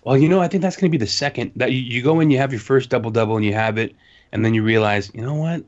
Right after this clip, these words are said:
I still got room for another one." And you go and you double down on it. That's kinda what you do.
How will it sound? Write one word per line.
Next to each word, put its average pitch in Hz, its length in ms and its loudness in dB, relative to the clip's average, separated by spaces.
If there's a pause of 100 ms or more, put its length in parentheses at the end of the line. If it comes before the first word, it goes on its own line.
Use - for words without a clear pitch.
(160)
I 127 60 -14
still 160 160 -6
got 127 160 -2
room 123 180 0
for 107 160 -2
another 101 320 2
one." 87 200 -4 (640)
And 104 80 -4
you 113 80 -2
go 127 100 2
and 123 80 6
you 113 60 4
double 107 220 0
down 101 260 2
on 87 160 -2
it. 87 100 -12 (420)
That's 131 180 -4
kinda 151 220 4
what 127 200 2
you 107 60 -4
do. 104 340 2